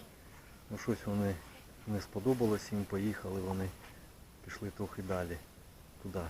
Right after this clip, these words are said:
ближче до хвоста, десь от туди. Переносять якраз там з вудлища. Так, ну, я п'ю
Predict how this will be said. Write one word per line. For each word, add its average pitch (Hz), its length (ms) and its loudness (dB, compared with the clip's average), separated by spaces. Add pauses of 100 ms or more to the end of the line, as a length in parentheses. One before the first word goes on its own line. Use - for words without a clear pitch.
(240)
ближче 95 320 -2
до 95 120 4
хвоста, - 480 -4 (760)
десь 98 280 0
от 98 240 -2
туди. 90 180 -2 (2250)
Переносять 104 640 2
якраз 92 320 -2 (100)
там 92 120 -2
з 85 80 -4
вудлища. 90 420 -4 (1600)
Так, - 80 -10 (240)
ну, 135 100 4
я 107 120 8
п'ю 98 260 -2